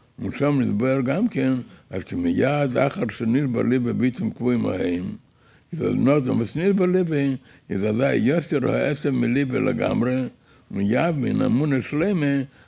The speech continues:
אז כי השם העביר חטאת ורב לסלוח. וזוהי השמחה האמיתית בהשם, הבוא אחר העצב, כנל, וברנגט פריד, פריד צום ענף פרק.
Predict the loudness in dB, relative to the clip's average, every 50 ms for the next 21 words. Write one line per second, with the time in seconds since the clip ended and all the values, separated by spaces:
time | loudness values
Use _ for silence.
0 | -14 -14 -12 -6 -4 -2 -2 -2 -2 -2 -2 -2 0 0 0 0 0 0 -2 -2
1 | -2 -4 -4 0 0 -2 0 0 -2 -2 -2 -2 -2 -2 -2 -4 -4 -6 -6 -8
2 | -6 -8 -8 -10 -14 -20 -20 _ _ _ _ _ -20 -20 -20 -20 -20 -20 _ _
3 | _ -20 -20 -20 -20 -20 -18 -10 -6 -2 -2 0 2 4 4 6 6 6 6 4
4 | 2 2 0 -2 -4 -4 -4 -4 -2 -2 -2 0 0 0 0 0 0 0 0 0
5 | 0 -2 -2 -4 -6 -4 -2 0 0 0 2 2 2 2 2 0 0 0 -2 0
6 | 0 -2 -2 -4 -6 -8 -10 -10 -10 -14 -18 -20 -20 -20 -20 -14 -10 -6 -2 0
7 | 0 0 0 -2 -4 -8 -14 -20 -20 -18 -6 0 0 0 2 2 2 2 2 0
8 | 0 -2 -2 -2 -2 0 0 0 -2 -6 -4 -4 -4 -4 -4 -6 -6 -4 -4 -4
9 | -4 -4 -6 -8 -8 -10 -10 -10 -8 -8 -8 -6 -8 -8 -8 -10 -10 -8 -6 -6
10 | -6 -6 -6 -6 -6 -4 -2 -2 -2 -2 -4 -4 -8 -8 -8 -6 -6 -6 -6 -8
11 | -12